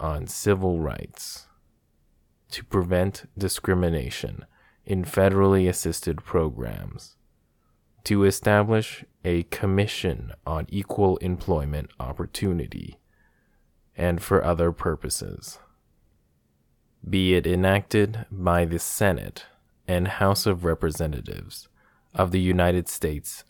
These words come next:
of America, in Congress assembled, that this act may be cited as the Civil Rights Act of nineteen sixty-four. Title One,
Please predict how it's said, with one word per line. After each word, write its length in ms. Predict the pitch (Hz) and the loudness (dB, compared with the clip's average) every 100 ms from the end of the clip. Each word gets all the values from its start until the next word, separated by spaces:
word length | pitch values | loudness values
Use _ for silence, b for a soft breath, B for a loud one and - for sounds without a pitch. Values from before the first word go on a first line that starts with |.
| - | -6
of 140 | 80 | -2
America, 720 | 80 80 69 55 - - - - _ _ _ _ _ _ _ _ | -2 -2 -4 -8 -10 -12 -12 -18 _ _ _ _ _ _ _ _
in 260 | 95 90 90 | 0 0 0
Congress 680 | - 85 82 71 69 - - _ | 2 0 0 -2 -6 -6 -12 _
assembled, 720 | 82 - 73 52 57 - - _ _ _ _ _ _ _ _ _ _ _ _ _ | -6 -4 -4 -6 -10 -12 -18 _ _ _ _ _ _ _ _ _ _ _ _ _
that 400 | 92 90 80 80 | -2 0 0 0
this 240 | 92 104 - | 2 2 0
act 540 | - 82 67 - - - _ _ _ | -6 -6 -6 -12 -20 -20 _ _ _
may 280 | 87 92 95 | -2 2 2
be 220 | 98 98 | 0 -4
cited 580 | 98 - 87 78 55 - | -4 -2 -2 -2 -6 -10
as 500 | 53 52 50 - - _ _ _ _ _ _ _ _ | -12 -12 -12 -16 -20 _ _ _ _ _ _ _ _
the 100 | 85 | -2
Civil 400 | - 101 98 101 | 2 2 4 4
Rights 320 | 87 78 80 | 4 2 -4
Act 460 | - 78 67 - - _ _ _ | -6 -8 -8 -12 -20 _ _ _
of 140 | 92 85 | -4 -2
nineteen 560 | 82 65 60 - 62 | -2 -6 -8 -10 -10
sixty-four. 840 | - - - - - 65 50 50 - _ _ _ _ _ _ _ _ _ _ _ _ _ _ _ _ _ _ _ _ _ - | -10 -12 -12 -14 -10 -10 -8 -12 -16 _ _ _ _ _ _ _ _ _ _ _ _ _ _ _ _ _ _ _ _ _ -8
Title 540 | - 95 92 90 87 | 2 4 6 4 4
One, 480 | 78 78 65 52 50 | 0 -2 -4 -6 -12